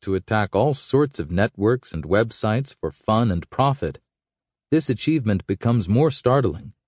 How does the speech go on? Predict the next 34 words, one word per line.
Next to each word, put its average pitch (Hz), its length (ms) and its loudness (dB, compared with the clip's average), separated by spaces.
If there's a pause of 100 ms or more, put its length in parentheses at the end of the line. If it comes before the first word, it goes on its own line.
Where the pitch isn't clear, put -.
(680)
The 107 160 6
ever-growing 139 680 4
number 110 340 4
of 101 140 -2
security 123 520 2
breaches 98 460 0
that - 140 -4
happen 107 320 0
to 90 80 -2
computer 123 480 0
networks 113 600 0
and 82 140 -6
email 113 380 4
servers 117 500 0
across 123 380 0
the 113 140 -2
world 117 500 2
on 92 120 0
a 95 60 0
daily 147 400 2
basis 139 580 -2 (540)
have 113 140 2
occurred 165 300 2
to 107 80 0
systems 127 600 -2
which 98 200 -2
offer 135 280 0
the 107 160 2
attackers 117 600 -2
not 98 320 -2
much 110 260 -2
more 101 240 0
than 80 240 -4
data 101 520 0